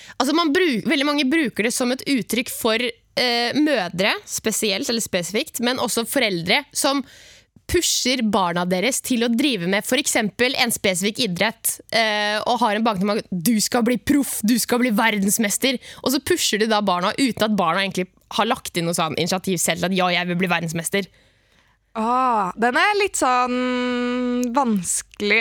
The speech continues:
Speaker 2: Er det sånn at de lever gjennom barna sine, eller?
Speaker 1: Ja, basically, for det kommer jo fra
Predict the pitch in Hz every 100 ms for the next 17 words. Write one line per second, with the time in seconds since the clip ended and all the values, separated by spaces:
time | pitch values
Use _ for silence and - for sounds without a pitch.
0 | - 254 269 269 254 269 262 240 196 180
1 | 202 220 202 202 202 190 190 202 202 247
2 | 320 277 262 269 294 247 247 - 208 262
3 | 285 262 269 262 220 233 254 233